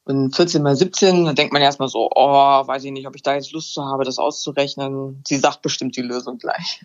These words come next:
<laughs> Also das ist so ein Merkmal dafür, wir versuchen, ähm, System zwei Prozesse zu vermeiden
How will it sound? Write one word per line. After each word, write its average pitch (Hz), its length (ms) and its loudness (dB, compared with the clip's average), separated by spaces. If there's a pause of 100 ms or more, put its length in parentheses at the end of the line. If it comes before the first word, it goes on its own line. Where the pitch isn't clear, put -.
(160)
<laughs> - 160 -14 (680)
Also 151 200 2
das 156 200 2
ist 170 100 0
so 165 80 4
ein 143 100 2
Merkmal 151 460 2
dafür, 147 720 0
wir 147 160 -4
versuchen, 151 800 -4 (460)
ähm, 135 480 -2 (140)
System 165 400 0
zwei - 260 2
Prozesse 156 480 -2
zu - 140 -2
vermeiden 131 600 0